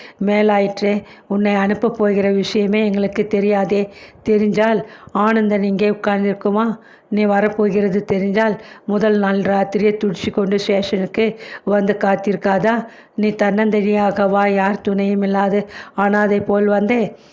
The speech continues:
இந்த பெரியம்மாவுக்கு ஒரு காகிதம் போட என்ன கொள்ளையாம்?" என்று படபடவென்று பொரிந்தாள் இந்திராணி கோபத்துடன். பெரியம்மா கடிதம் போட்டார்கள். ஒரு சமயம் தபால் சரிவர கிடைக்கவில்லையோ என்னவோ என்று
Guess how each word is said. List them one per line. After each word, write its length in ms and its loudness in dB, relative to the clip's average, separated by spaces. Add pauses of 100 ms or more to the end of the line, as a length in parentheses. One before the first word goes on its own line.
(160)
இந்த 180 0
பெரியம்மாவுக்கு 720 0
ஒரு 160 0
காகிதம் 480 0
போட 400 0 (240)
என்ன 380 0
கொள்ளையாம்?" 520 2 (320)
என்று 280 0
படபடவென்று 720 0
பொரிந்தாள் 500 0
இந்திராணி 480 -2
கோபத்துடன். 720 -2 (640)
பெரியம்மா 420 2
கடிதம் 480 0
போட்டார்கள். 640 0 (220)
ஒரு 180 0
சமயம் 440 0
தபால் 340 0
சரிவர 680 0 (340)
கிடைக்கவில்லையோ 800 2
என்னவோ 360 0
என்று 520 0